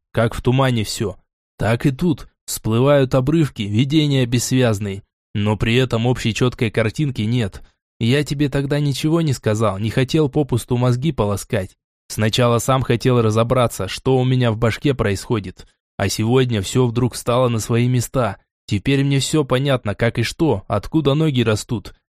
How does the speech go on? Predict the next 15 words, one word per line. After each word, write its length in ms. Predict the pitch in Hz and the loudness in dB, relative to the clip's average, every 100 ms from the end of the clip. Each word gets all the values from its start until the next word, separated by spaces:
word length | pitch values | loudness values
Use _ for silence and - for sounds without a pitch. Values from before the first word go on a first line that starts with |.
| _ | _
Наверно, 540 | - 107 113 127 123 110 | -2 2 4 4 2 0
когда 320 | 113 117 123 | 0 0 0
сильно 360 | 120 151 127 120 | 2 2 2 2
башкой 440 | 123 120 - 165 | 0 0 0 -2
приложился 680 | 131 107 113 113 135 - 98 | 0 0 2 2 2 2 -2
в 20 | |
броневике. 720 | 101 107 117 123 127 110 95 _ _ _ | 0 0 0 -2 -2 -4 -4 _ _ _
Тогда 540 | 110 98 101 110 127 | -2 -2 -2 0 0
мозги 460 | 139 131 117 117 143 | 2 0 0 -2 -2
мои 320 | 135 131 139 | 0 2 2
и 160 | 139 123 | 0 0
разблокировались. 1200 | 117 113 131 131 127 165 139 120 95 95 - - | -2 0 0 0 -2 -2 0 2 0 -4 -10 -8
Не 160 | - 104 | -2 0
должны 500 | 98 107 98 110 139 | 2 0 2 2 2
были, 300 | 123 101 95 | 0 -2 -8